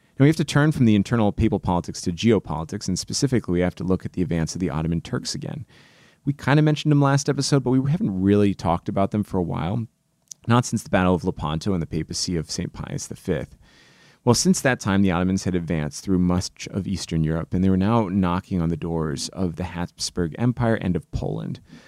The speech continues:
Pope Innocent saw this as an immense threat to the Christian Europe and tried to make the other European nations see this as well.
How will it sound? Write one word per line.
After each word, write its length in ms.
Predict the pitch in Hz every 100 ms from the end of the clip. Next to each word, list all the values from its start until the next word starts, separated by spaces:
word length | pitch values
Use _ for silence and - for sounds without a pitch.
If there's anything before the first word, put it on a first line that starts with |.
| - _ -
Pope 180 | 110
Innocent 300 | 120 117 110
saw 140 | - 107
this 160 | 101 98
as 100 | 95
an 80 |
immense 420 | 95 95 110 120 -
threat 320 | 104 95 -
to 120 | 82
the 80 | 85
Christian 420 | - 87 - 85
Europe 300 | 82 85 -
and 100 | 90
tried 260 | - 87 127
to 60 |
make 140 | 113 98
the 100 | 80
other 160 | 87
European 400 | 95 87 82 92
nations 320 | 87 85 - -
see 120 | 95
this 200 | 85 -
as 160 | -
well. 380 | - - 101 92